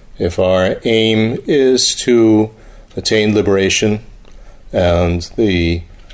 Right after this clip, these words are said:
emotion behind that is renunciation, the determination to be free of samsara,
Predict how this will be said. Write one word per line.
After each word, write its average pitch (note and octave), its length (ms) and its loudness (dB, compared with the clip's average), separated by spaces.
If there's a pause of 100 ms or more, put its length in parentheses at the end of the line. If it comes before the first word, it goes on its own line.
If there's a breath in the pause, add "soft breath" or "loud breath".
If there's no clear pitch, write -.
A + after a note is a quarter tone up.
(160 soft breath)
emotion F2+ 360 -2
behind F#2 400 0
that A#2+ 180 2
is A2 220 -2
renunciation, G2 760 -2
the B2 80 -8
determination G#2 800 -4
to - 80 -10
be A2+ 140 -2
free G#2+ 300 0
of A2 100 0
samsara, F#2+ 640 -2